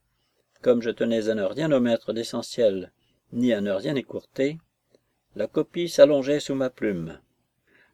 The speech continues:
non sans exciter mes appréhensions. Je cheminais en effet entre deux préoccupations, entre deux écueils,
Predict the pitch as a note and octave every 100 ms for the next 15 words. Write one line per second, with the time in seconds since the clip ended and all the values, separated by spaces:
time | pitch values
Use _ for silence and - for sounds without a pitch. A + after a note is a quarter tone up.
0 | - A#2 E3 D#3 G#2+ A2 D#3 C3+ - C3+
1 | B2+ A2+ G#2+ - G#2 G2 - - - _
2 | _ _ _ _ _ _ _ _ _ _
3 | _ _ _ _ _ _ _ - A2+ C#3+
4 | C#3 C#3+ E3+ D3+ B2 B2+ - D3 C3 A#2
5 | C3 D3+ C3+ C3 - C3 A#2 - - B2+
6 | B2 _ _ _ _ - G#2 - G#2+ G2+
7 | A#2 A2+ A2 A2+ F2 E2+ -